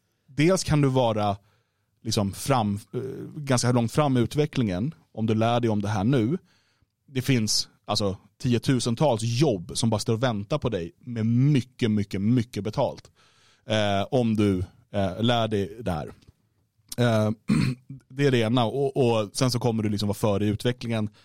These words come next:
eh, och kunna förstå din samtid bättre. För att det är inte bara kryptovalutor. Det handlar inte bara om, och speciellt så som gammelmedia skriver om det, någon typ av spekulation. Eh, och det finns ju folk som spekulerar i det. Precis som folk spekulerar i aktier eller guld eller olja eller vad som helst.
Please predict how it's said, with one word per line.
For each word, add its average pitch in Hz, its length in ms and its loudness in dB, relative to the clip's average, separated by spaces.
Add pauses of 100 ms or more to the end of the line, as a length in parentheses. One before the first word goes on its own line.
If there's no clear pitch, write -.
(360)
eh, 101 100 0
och 107 160 -2
kunna 104 200 0
förstå 101 360 -2
din 95 120 -2
samtid 104 300 -2
bättre. 127 340 -2
För 135 160 0
att - 120 -4 (240)
det 139 80 0
är 147 40 4
inte 156 220 2
bara 151 560 2 (800)
kryptovalutor. 131 840 0
Det 110 100 0
handlar 127 180 2
inte 123 160 0
bara 120 420 2
om, 98 220 0 (840)
och 147 80 0
speciellt 156 360 0
så 123 120 -2
som 110 140 -2
gammelmedia 127 580 4
skriver 104 300 -2
om 98 120 0
det, 101 60 0
någon 104 80 -2
typ 104 120 -4
av 98 60 -2
spekulation. 113 1080 -2 (300)
Eh, 107 300 0
och 123 160 0
det 135 80 0
finns 220 240 0
ju 214 60 2
folk 170 140 2
som 151 80 2
spekulerar 175 540 2
i 101 100 2
det. 101 100 0
Precis 131 260 2
som - 140 -6
folk 139 140 -2
spekulerar 131 420 2
i - 20 6
aktier 127 460 0
eller 120 160 2
guld 127 440 2
eller 117 240 2
olja 127 380 2
eller 123 120 2
vad 120 120 2
som 147 100 0
helst. 117 380 0